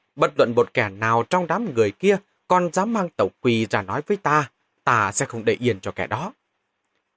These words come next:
Lão phụ nhân kia nói, ánh mắt nhìn về phía nhị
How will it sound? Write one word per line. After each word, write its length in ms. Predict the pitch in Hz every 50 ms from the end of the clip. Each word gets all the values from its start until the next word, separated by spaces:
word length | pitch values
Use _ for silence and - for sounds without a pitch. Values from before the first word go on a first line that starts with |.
| _ -
Lão 120 | 143 143 151
phụ 140 | - 131 123 110
nhân 180 | 117 110 107
kia 180 | - - 117 104
nói, 320 | 95 101 104 127 175 214 - _ _ _ _ _ _ -
ánh 140 | 156 190 214
mắt 200 | 269 302 - 160
nhìn 220 | 139 135 131 127
về 140 | 123 - 131
phía 180 | - - 247 214
nhị 200 | 156 117 104